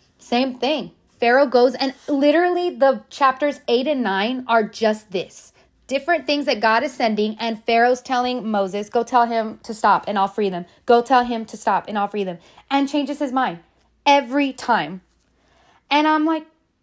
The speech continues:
"How, how are you not understanding?"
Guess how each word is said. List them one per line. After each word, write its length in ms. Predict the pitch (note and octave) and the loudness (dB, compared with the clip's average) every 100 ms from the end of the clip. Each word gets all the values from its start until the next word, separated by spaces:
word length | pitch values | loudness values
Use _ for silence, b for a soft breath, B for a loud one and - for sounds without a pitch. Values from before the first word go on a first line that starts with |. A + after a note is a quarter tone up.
| - | -20
"How, 400 | - - D4+ - _ _ _ _ _ _ _ _ _ _ _ _ _ | -18 -14 -12 -14 _ _ _ _ _ _ _ _ _ _ _ _ _
how 360 | - - B3 D4 | -10 2 4 4
are 100 | E4 | 2
you 340 | D4 C4+ C4+ C4 | -2 -2 -4 -6
not 560 | A#3 A3 G3+ G3 G#3 | -6 -6 -4 -4 -4
understanding?" 800 | G3+ F#3+ F#3+ - F3 E3 - - | -6 -12 -14 -14 -14 -12 -14 -18